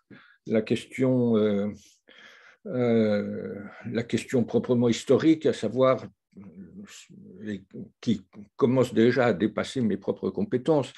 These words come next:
c'est-à-dire la, la, la, la manière dont la, dont la phrase cartésienne, pour autant qu'on peut la, la caractériser, en effet, génériquement, euh, s'inscrit dans, euh, dans son époque. Euh,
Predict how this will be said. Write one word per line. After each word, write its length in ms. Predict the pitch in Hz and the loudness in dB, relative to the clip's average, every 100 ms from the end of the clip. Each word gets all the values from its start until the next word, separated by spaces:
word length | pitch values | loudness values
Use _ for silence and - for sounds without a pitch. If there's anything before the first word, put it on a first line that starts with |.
| - - - | -20 -20 -20
c'est-à-dire 600 | - 107 120 113 123 117 | -10 -2 2 2 4 4
la, 380 | 98 101 98 95 | 4 2 0 -4
la, 260 | 90 95 | -6 -6
la, 280 | 98 92 92 | -6 -6 -8
la 160 | 95 101 | -6 -4
manière 420 | 113 117 120 110 | -2 2 4 4
dont 220 | 104 113 | 4 2
la, 340 | 104 104 98 | 2 0 -2
dont 240 | 98 98 104 | -8 -6 -4
la 120 | 101 | -4
phrase 320 | - 120 110 | -4 -4 -2
cartésienne, 680 | - 98 - 120 147 147 147 | -4 -4 -2 0 2 2 0
pour 160 | 120 | -2
autant 280 | 104 104 107 | -2 0 -4
qu'on 180 | 101 92 | -4 -6
peut 200 | - 98 | -2 -2
la, 280 | 82 78 - - - - | 0 -4 -8 -16 -20 -12
la 100 | 101 | -10
caractériser, 840 | 104 98 95 - 95 110 104 139 | -4 -4 -4 -6 -4 -2 0 -2
en 200 | - 104 | -2 -4
effet, 420 | 101 - 127 113 - | -6 -4 -2 -2 -2
génériquement, 760 | 110 110 98 101 - 135 139 - - - - - 113 - | -4 -2 -2 -4 -4 -4 -4 -8 -18 -18 -20 -10 -8 0
euh, 280 | 101 92 92 | 2 2 0
s'inscrit 580 | - 110 - - 151 | 0 -2 -4 0 2
dans, 600 | 135 135 147 147 139 131 | 6 6 6 4 4 2
euh, 340 | 120 117 117 113 | 2 4 4 2
dans 180 | 110 127 | 2 0
son 200 | 127 123 | 0 -2
époque. 360 | 123 135 - - - 101 95 _ _ - - - - _ - | 0 -2 -2 -10 -16 -16 -16 _ _ -20 -20 -20 -20 _ -10
Euh, 560 | 107 107 104 95 95 | -2 0 2 2 0